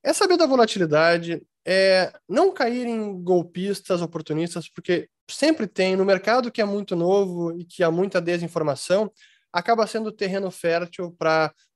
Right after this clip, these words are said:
golpe de pirâmide, infelizmente é uma praga nesse mercado. Então, promessas de rendimento fora do comum,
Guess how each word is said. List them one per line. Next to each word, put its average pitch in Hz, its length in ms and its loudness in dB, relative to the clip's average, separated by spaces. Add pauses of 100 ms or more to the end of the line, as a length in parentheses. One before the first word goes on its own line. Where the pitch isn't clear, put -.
(160)
golpe 220 320 2
de 185 100 -8
pirâmide, 170 720 -4
infelizmente 170 680 -4
é 165 100 0
uma 175 140 2
praga 175 420 0
nesse 160 240 -4
mercado. 147 580 -4 (260)
Então, 196 220 2
promessas 226 580 2
de 208 80 -4
rendimento 185 1000 -2 (240)
fora 196 400 4
do 175 100 -6
comum, 170 640 -2